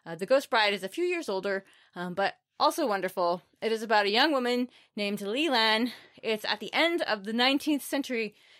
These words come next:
if I'm remembering correctly. Uh, she is from a respected family, uh, in name. However, over the last several years, her mother has passed away, her father has an opium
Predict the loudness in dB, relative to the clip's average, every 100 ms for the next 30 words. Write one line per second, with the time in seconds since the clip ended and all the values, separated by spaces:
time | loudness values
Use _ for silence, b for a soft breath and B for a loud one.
0 | b -2 0 0 0 2 0 0 0 0
1 | 0 -2 b b b -8 -6 0 4 4
2 | 2 0 0 -2 0 2 4 4 2 2
3 | 2 0 0 -8 -4 -4 -2 -2 -4 -6
4 | b b b -14 -8 -2 0 2 2 2
5 | 0 -2 -6 2 4 4 4 2 2 0
6 | 0 -2 -4 -8 -2 0 0 -2 -4 -2
7 | 0 0 0 -4 b b b b -8 -2
8 | 0 2 0 0 -2 -2 -4 -2 0 -2
9 | -6 b b -6 0 2 2 2 2 0
10 | -2 -4 -6 -2 -2 -2 -4